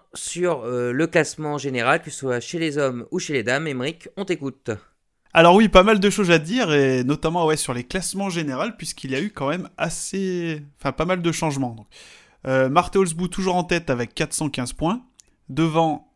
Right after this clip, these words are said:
Speaker 2: désormais, Anna Heuberg qui remonte à la deuxième place avec trois cent soixante-dix-huit points. Suivi de Thierry Lecoff qui, avec son doublé, gagne quatre places et vient se replacer avec trois cent quarante-six points.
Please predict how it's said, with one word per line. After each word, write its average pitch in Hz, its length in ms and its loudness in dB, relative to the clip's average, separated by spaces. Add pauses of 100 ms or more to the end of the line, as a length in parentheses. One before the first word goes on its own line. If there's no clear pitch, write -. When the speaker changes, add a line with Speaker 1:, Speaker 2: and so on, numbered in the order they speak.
Speaker 2:
désormais, 143 500 0
Anna 160 220 2
Heuberg 151 340 2
qui - 160 -6
remonte 131 380 -2
à 127 120 0
la 117 100 -4
deuxième 156 380 0
place 143 320 0
avec 113 320 -8
trois 170 240 -2
cent 175 200 -6
soixante-dix-huit 131 800 -8
points. 170 320 -2 (680)
Suivi 190 460 -2
de 165 340 2 (260)
Thierry 180 240 -2
Lecoff 170 360 0
qui, 139 280 0
avec 139 200 2
son 156 120 -4
doublé, 147 320 -2
gagne 117 200 -4
quatre 196 240 -2
places - 500 -2 (140)
et 123 80 -8
vient 127 120 -4
se 123 100 -8
replacer 139 400 -4
avec 123 200 -6
trois 175 200 -4
cent 170 200 -6
quarante-six 147 460 -8
points. 135 300 -6